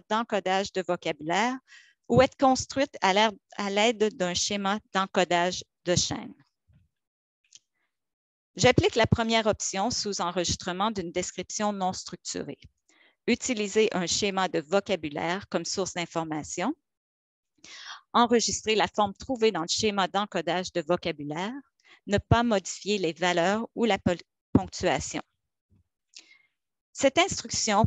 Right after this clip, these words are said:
permet d'enregistrer un point d'accès pour personne, comme on le trouve dans une liste de valeurs contrôlées.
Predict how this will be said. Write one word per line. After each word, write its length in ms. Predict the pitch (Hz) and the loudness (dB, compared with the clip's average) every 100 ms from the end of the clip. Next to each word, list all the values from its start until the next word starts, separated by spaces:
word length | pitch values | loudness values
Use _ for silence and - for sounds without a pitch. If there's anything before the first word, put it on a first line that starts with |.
| - | 4
permet 300 | 247 240 247 | 2 2 2
d'enregistrer 720 | 214 262 254 226 - - 247 | 2 2 2 0 -6 -8 -8
un 140 | - - | -6 0
point 240 | - 233 | 0 0
d'accès 360 | 202 180 - 220 | -2 -4 -4 0
pour 220 | - - | 0 2
personne, 500 | 185 185 - 180 214 | 0 0 -4 -6 -6
comme 220 | - 233 | -2 2
on 100 | 247 | 4
le 40 | 247 | 4
trouve 280 | - 269 214 | 0 -4 0
dans 120 | 185 | 0
une 200 | 196 180 | -2 -4
liste 300 | 190 214 - | -2 -2 0
de 80 | 180 | 0
valeurs 400 | 185 185 190 - | 2 4 4 0
contrôlées. 580 | 180 - 160 147 - | -6 -4 -4 -4 -10